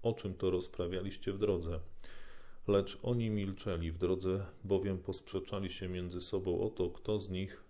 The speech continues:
jest największy. On usiadł, przywołał dwunastu i rzekł do nich: "Jeśli ktoś chce być pierwszym, niech będzie ostatnim ze wszystkich i sługą wszystkich".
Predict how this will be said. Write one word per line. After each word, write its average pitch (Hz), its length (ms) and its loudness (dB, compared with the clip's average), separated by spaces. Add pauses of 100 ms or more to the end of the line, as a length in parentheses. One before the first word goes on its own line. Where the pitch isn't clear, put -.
(120)
jest 85 360 -4
największy. 85 720 -4 (1000)
On 117 180 4
usiadł, 104 480 2
przywołał 92 520 4
dwunastu 90 580 0
i 87 60 0
rzekł 85 260 0
do 85 180 2
nich: 82 340 -4
"Jeśli 90 380 -2
ktoś - 360 -2
chce - 280 -4
być 87 220 -6
pierwszym, 104 580 0
niech 87 380 -6
będzie 87 400 0
ostatnim 90 560 -4
ze 82 160 2
wszystkich - 560 -6
i 87 60 -4
sługą 123 440 0
wszystkich". - 600 -4